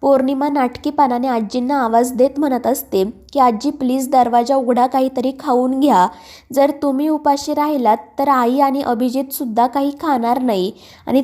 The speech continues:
ते उपाशी राहिले, तर मी सुद्धा काही खाऊ शकणार नाही." मात्र असं म्हणत असतानाच ती आणि नीलांबरी त्या प्लेटमधील नाश्ता खात असतात. तर दुसरीकडे अभिजित रागिणीला म्हणत असतो की, "आई, हे काय चाललंय ग?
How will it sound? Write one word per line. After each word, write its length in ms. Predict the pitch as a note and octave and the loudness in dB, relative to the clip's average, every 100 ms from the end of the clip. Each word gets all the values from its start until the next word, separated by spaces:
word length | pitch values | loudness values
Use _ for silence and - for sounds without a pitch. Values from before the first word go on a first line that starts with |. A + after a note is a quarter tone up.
| C4+ | 2
ते 100 | D4+ | 4
उपाशी 440 | D#4 D4 C#4+ C#4+ | 4 4 0 0
राहिले, 380 | D4+ D#4 C#4 A#3 | 0 0 0 0
तर 180 | B3 C#4+ | -2 -2
मी 220 | B3+ C4 | -2 -4
सुद्धा 320 | C#4 C#4+ A#3 | -4 -2 -2
काही 260 | C4 C#4 D4 D4+ | 0 -2 -2 -2
खाऊ 220 | D#4 C#4 | 0 0
शकणार 500 | D4+ D4 C4+ A#3 A3 | 0 -2 -2 -2 0
नाही." 240 | G#3 D#3+ D#3 - - - | 0 -2 -2 -8 -12 -2
मात्र 280 | A#3+ B3 C4 | 0 2 2
असं 260 | B3+ C#4+ | 2 0
म्हणत 380 | C4+ D4 B3+ B3+ | 0 0 -2 -2
असतानाच 600 | A#3+ B3+ D#4 C#4+ A3+ B3+ | -4 -2 -2 0 -2 -4
ती 260 | - C#4 D4 | -6 -2 2
आणि 220 | C#4+ D4 | 2 0
नीलांबरी 680 | C#4 B3+ B3 B3 C#4 A3 G#3 - - - - | 0 2 2 2 2 2 -2 -8 -20 -8 -2
त्या 100 | D4 | -2
प्लेटमधील 680 | D4 C4+ C4+ C#4 C4+ C4+ | 2 2 2 0 -4 0
नाश्ता 500 | D4 C#4 C4 - A3+ C#4+ - | 0 0 -2 -4 -4 -4 -4
खात 300 | F4+ C#4+ A3 | -2 0 0
असतात. 420 | A#3 - G#3 F#3+ - - _ _ _ - | -2 -2 -2 -2 -4 -20 _ _ _ 0
तर 140 | B3 | 2
दुसरीकडे 640 | A#3+ C4 C4 C4+ C4+ C4 C4+ | 4 2 2 0 2 2 2
अभिजित 580 | C4+ A3+ D4 C4+ C4+ | 2 0 0 -2 -2
रागिणीला 520 | C4+ A#3+ A3+ B3 B3+ C4+ | 0 0 0 -2 0 0
म्हणत 320 | C#4+ B3 B3 | 0 -2 0
असतो 320 | D#4 - A3 | -2 -2 -6
की, 200 | A3 C#4+ | -2 2
"आई, 180 | C4 B3 | 4 2
हे 200 | C#4+ D4 | 0 -2
काय 320 | D4 B3 B3+ | 0 0 0
चाललंय 460 | C4 C#4+ A#3 A3+ | 0 0 2 0
ग? 120 | A3 | 0